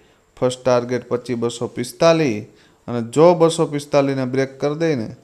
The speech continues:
તો ત્રણસો એકવીસ સુધી માર્કેટ કાલે જઈ શકે. પણ આ એક પુલબેક મારે ને ફરી અહીંથી બાઉન્સ બેક કરે,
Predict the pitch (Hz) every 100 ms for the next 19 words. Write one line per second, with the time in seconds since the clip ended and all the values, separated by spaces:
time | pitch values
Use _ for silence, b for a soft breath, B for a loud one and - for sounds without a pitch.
0 | b b b b - 120 123 123 127 127
1 | 127 117 120 127 120 - 113 120 117 113
2 | 113 113 - 120 117 120 117 113 117 110
3 | 110 110 113 - 127 120 113 113 110 -
4 | _ b b b b b - 117 135 135
5 | - - 135 - 127 127 123 123 120 117
6 | 117 120 123 131 127 123 135 143 147 135
7 | 131 135 120 120 120 120 - 113 - 143
8 | 139 104